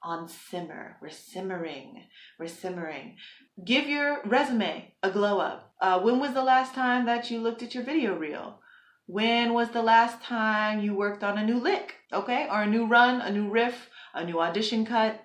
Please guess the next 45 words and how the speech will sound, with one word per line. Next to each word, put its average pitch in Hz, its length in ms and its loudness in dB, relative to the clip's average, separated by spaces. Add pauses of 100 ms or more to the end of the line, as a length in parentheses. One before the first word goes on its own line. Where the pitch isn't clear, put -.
(100)
This 240 260 0
is 254 180 -8
the 262 80 -8
time 196 460 -2
to 160 120 -2
hone 196 500 -2
your 185 220 2
hustle. - 560 -8 (200)
When 165 180 -12
you 226 280 0
are 190 460 4 (140)
hibernating, 196 1200 0 (100)
hibernate 240 720 4 (180)
and 185 140 0
hone 185 240 -2
your 170 100 -4
hustle. - 480 -6 (200)
This 381 160 6
is 392 100 4
also 277 540 2
a 202 100 -4
great 185 300 2
time 160 400 -6
to 156 120 -10
reflect, - 460 -8
as 175 140 -10
I 165 80 -6
said 170 280 -8
before. 165 480 -6 (320)
So 190 420 0
look 226 340 0
back 247 260 4
on 233 120 4
the 220 60 0
work 185 260 0
that 175 200 -6
you 175 100 -8
did 160 180 -4
this 160 240 -8
year. 151 360 -6 (340)
Make 208 280 2
note 208 360 4
of 233 140 -2
what 175 300 0
worked, - 500 -2